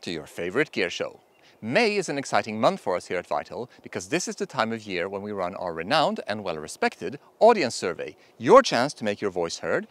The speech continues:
and let your fellow mountain bikers know what's good in the world of mountain biking gear. If you'd like to participate and you haven't done so already, head on over to our website and you should be presented with a pop-up link to the survey. We'll leave a direct link in the description below as well.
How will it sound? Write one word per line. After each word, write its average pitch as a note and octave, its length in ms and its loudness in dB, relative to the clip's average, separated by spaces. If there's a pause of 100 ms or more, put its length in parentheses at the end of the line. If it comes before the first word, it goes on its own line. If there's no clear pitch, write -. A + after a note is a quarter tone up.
(160)
and D3 100 -2
let A2+ 160 -2
your G#2+ 100 -4
fellow G2 260 -4
mountain D#3+ 300 0
bikers G#2 360 -2
know G2+ 140 -2
what's F2+ 240 -4
good G3+ 320 0 (200)
in G#3 100 -4
the A3 100 0
world F2+ 260 0
of E2+ 140 -14
mountain B2 280 -2
biking F2 280 -6
gear. D#2+ 300 -12 (400)
If - 160 -10
you'd A2+ 100 -4
like A#3+ 160 4
to G#3+ 60 -6
participate A2+ 580 -2
and A#2+ 80 -4
you G2+ 60 -4
haven't E2+ 240 -14
done E2+ 160 -6
so - 120 -10
already, E2+ 400 -8 (200)
head C3+ 180 2
on B2 140 0
over G#2+ 180 -4
to - 100 -8
our F2+ 80 -2
website B2+ 520 -2
and A2+ 100 -6
you G2+ 80 -6
should A#3+ 240 -6
be D#3+ 80 -8
presented G#2 420 -6
with G2 160 -14
a F#2 60 -10
pop-up - 380 0
link F2+ 180 -10
to E2+ 60 -18
the E2+ 100 -16
survey. G2+ 400 0 (240)
We'll A2 140 -2
leave G#2 160 -2
a F#2+ 40 0
direct G3 380 6
link D3 320 -2 (160)
in D#3 60 -10
the E3 60 -4
description G2+ 500 -8
below F#2+ 360 -2
as F2+ 140 -12
well. F#2+ 300 -2